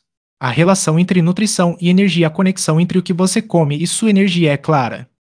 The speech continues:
Os alimentos que você escolhe podem ser como combustível para o seu corpo.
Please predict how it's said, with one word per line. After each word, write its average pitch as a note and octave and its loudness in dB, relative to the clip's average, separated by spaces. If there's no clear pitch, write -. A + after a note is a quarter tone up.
Os C3 -4
alimentos D3 -2
que E3+ -8
você E3 -4
escolhe F3 0
podem F#3+ 0
ser F3 -2
como G#3 -6
combustível G3 -2
para E3+ -2
o E3+ -2
seu D#3+ -4
corpo. D3 -4